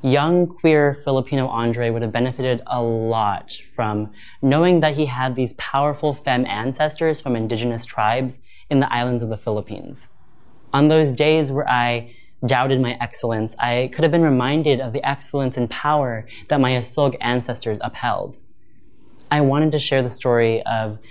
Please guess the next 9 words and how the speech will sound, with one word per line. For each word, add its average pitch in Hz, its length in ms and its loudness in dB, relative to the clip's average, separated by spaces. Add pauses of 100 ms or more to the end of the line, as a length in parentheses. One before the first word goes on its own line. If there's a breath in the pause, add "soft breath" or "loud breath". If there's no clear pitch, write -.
(160 loud breath)
the 131 140 6
Asogs 117 680 0
and 123 100 0
the 120 60 4
Babaylans 117 680 2
because 123 420 -2 (260 loud breath)
their 170 180 4
story 156 800 4
and 135 360 2